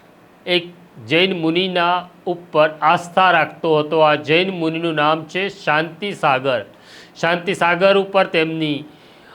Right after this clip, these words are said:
અતૂટ ભરોસો હતો અને તેમને એવું લાગતું હતું કે શાંતિ સાગર તેમને ઈશ્વરનો માર્ગ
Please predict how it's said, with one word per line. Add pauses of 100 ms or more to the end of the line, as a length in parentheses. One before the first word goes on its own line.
(100)
અતૂટ
ભરોસો
હતો
અને
તેમને
એવું
લાગતું
હતું
કે
શાંતિ
સાગર
તેમને
ઈશ્વરનો
માર્ગ